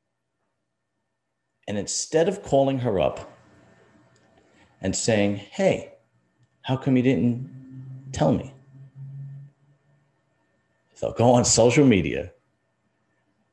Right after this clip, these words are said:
and they'll put one of those posts up that I read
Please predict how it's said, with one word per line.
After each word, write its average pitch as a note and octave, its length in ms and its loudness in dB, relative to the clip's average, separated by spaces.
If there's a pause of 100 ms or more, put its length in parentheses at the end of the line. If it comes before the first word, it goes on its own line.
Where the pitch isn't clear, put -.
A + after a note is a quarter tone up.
(160)
and F#2 220 0
they'll E2 100 2
put - 420 -6
one G#2 140 -10
of A#2+ 60 -6
those A2+ 200 -4
posts - 300 -6
up - 160 -8
that E2+ 100 -4
I F#2 80 -2
read C2+ 320 -8